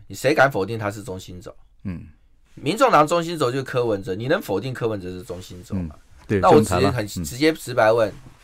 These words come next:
Speaker 1: 请问国民党中心轴是谁？
Speaker 2: 嗯。
Speaker 1: 朱立伦吗？是吗？韩国瑜是吗？
Speaker 2: 嗯。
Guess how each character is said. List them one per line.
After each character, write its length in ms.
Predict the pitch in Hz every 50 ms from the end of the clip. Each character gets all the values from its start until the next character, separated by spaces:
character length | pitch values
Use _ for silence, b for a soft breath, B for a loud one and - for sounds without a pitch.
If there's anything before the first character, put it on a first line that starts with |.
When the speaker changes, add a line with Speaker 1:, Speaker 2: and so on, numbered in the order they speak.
| -
Speaker 1:
请 160 | - - 135
问 100 | 170 160
国 120 | 147 139 135
民 60 | 143
党 120 | 135 - 101
中 140 | - 113 113
心 160 | 113 113 110
轴 160 | - 87 85
是 140 | 92 101 92
谁？ 160 | - - - -
Speaker 2:
嗯。 120 | 95 90 82 -
Speaker 1:
朱 100 | - 196
立 140 | 214 220 202
伦 180 | 165 151 151
吗？ 240 | 151 156 160 165 185 - - - _ _ _ _ - - - - -
是 220 | - - - 196
吗？ 300 | 180 165 165 160 175 190 - - _ _ - - _ - _ _ _ - - _ _ _ _ _ _ - - - _ -
韩 160 | - 156 190
国 160 | 190 180 185
瑜 120 | 175 175
是 240 | 175 - - 202 190
吗？ 340 | 180 170 156 160 170 185 180 -
Speaker 2:
嗯。 160 | 98 90 92